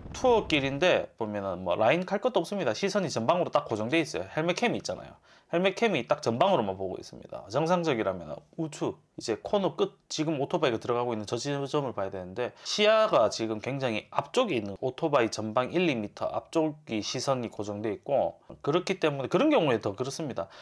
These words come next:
오토바이를 안전하게 시선이 꼽히는 대로 가기 때문에 가능하면 오토바이 타실 때는 시선을 멀리 보셔야 돼요.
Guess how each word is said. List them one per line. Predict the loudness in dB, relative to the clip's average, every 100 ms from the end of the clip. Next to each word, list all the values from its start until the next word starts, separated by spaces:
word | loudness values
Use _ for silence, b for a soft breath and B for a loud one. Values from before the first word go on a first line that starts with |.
| B B 0
오토바이를 | 4 6 6 6 6 6
안전하게 | 6 6 6 4 6 4 4
시선이 | 2 4 6 6 6 6 4
꼽히는 | 2 4 4 6
대로 | 6 6
가기 | 6 4 4
때문에 | 0 2 0 -2 2
가능하면 | 4 4 4 4
오토바이 | 4 2 2 2
타실 | 2 -2 0
때는 | -2 -2
시선을 | -2 2 2 2
멀리 | 2 2
보셔야 | 2 0 -2
돼요. | -6 -8